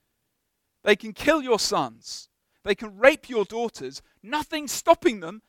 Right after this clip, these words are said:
because you don't have walls. So do you see the stu-, the folly almost of, of building everything else apart from the walls? Nehemiah's going, "We're, we're a disgrace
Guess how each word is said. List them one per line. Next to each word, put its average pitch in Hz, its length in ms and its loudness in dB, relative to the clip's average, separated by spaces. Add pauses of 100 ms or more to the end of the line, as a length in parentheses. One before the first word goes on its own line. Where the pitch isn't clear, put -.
(320)
because 302 300 -10
you 302 80 -12
don't 330 240 -6
have 233 220 0
walls. 311 560 2 (420)
So 269 160 -12
do 240 100 -10
you 277 60 -4
see 285 200 -6
the 247 100 -8
stu-, - 200 -16
the 214 120 -6
folly 262 420 4
almost 165 380 2
of, 170 180 -14
of 185 200 -8
building 226 380 0
everything 233 420 2
else 220 260 2
apart 269 420 -2
from 196 240 -10
the 185 60 -10
walls? 190 640 -12 (640)
Nehemiah's 233 400 0
going, 208 340 -4
"We're, 226 140 -8 (500)
we're 254 160 -10
a 247 60 -14
disgrace 226 840 -6